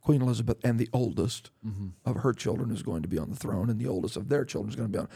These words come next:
Speaker 1: We know, we know right now who it is, and that's why
Speaker 2: It's
Speaker 1: Harry's
Speaker 2: pretty well defined.
Speaker 1: that's
Speaker 2: That's
Speaker 1: why
Speaker 2: right.
Speaker 1: Harry's in a tude, 'cause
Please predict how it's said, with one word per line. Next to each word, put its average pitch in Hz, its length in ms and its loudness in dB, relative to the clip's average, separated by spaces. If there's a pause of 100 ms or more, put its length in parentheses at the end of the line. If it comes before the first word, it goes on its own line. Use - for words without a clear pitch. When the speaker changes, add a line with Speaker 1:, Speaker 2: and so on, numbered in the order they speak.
(140)
Speaker 1:
We 202 140 10
know, 160 320 4 (240)
we 135 120 0
know 123 180 2
right 120 260 2
now 101 360 0 (360)
who 143 160 6
it 120 60 4
is, 117 300 4
and 120 100 -4
that's 107 180 -2
why 107 180 0
Speaker 2:
It's 113 100 0
Speaker 1:
Harry's 113 240 2
Speaker 2:
pretty 110 140 4
well 101 200 2
defined. 92 420 -6 (120)
Speaker 1:
that's - 140 2
Speaker 2:
That's - 60 -2
Speaker 1:
why 151 80 10
Speaker 2:
right. 127 80 6
Speaker 1:
Harry's 131 300 4
in 120 100 2
a 120 40 0
tude, 110 440 -2
'cause - 320 -12